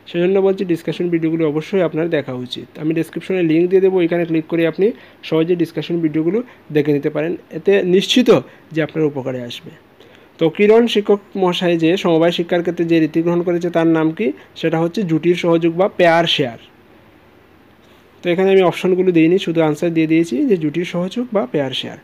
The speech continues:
নাম্বার সিক্স, নিচের কোন মনোবিজ্ঞানী সমবায়ী শিক্ষার সঙ্গে সম্পর্কিত নন?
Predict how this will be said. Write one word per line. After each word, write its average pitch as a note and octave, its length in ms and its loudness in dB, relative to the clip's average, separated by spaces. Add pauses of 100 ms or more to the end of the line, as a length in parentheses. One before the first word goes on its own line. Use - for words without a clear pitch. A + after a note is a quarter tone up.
(340)
নাম্বার G3 280 2
সিক্স, F#3 340 0
নিচের G3 440 4
কোন A3 240 4
মনোবিজ্ঞানী F3+ 720 4
সমবায়ী E3+ 540 2
শিক্ষার F3+ 360 -2
সঙ্গে F3 320 2
সম্পর্কিত E3 520 -2
নন? D3+ 440 2